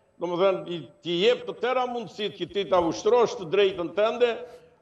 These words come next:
po në fund pastaj ka një mur atje që të vetë shpatullon tek muri, edhe muri nuk shtyhet në tutje. Përjedhoj, atëherë do të mbyllet procedimi penal se ka një afat, do të komunikohet akuza se ka një afat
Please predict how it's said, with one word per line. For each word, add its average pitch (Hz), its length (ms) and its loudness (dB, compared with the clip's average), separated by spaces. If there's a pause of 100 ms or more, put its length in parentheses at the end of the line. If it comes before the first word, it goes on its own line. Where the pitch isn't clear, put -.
(120)
po 180 100 0
në 175 140 -2
fund 254 260 -6
pastaj 240 480 2
ka 226 240 -2
një 233 160 -6
mur 226 320 2
atje 185 320 2
që 185 220 -6
të 151 160 -12
vetë 233 500 2
shpatullon 226 560 0
tek 185 160 -4
muri, 240 600 -4
edhe 190 280 4
muri 220 320 0
nuk 220 140 -4
shtyhet 247 320 4
në 208 100 -6
tutje. 185 380 2 (480)
Përjedhoj, 190 540 4 (720)
atëherë 196 420 2
do 190 100 -2
të 196 200 -4 (720)
mbyllet 226 520 2
procedimi 196 520 0
penal 190 440 2
se 170 120 -4
ka 170 160 -2
një 170 180 2
afat, 202 500 2 (520)
do 185 120 0
të 185 160 -14
komunikohet 202 640 0
akuza 185 540 0
se 160 160 -6
ka 185 200 2
një 170 160 2
afat 202 480 2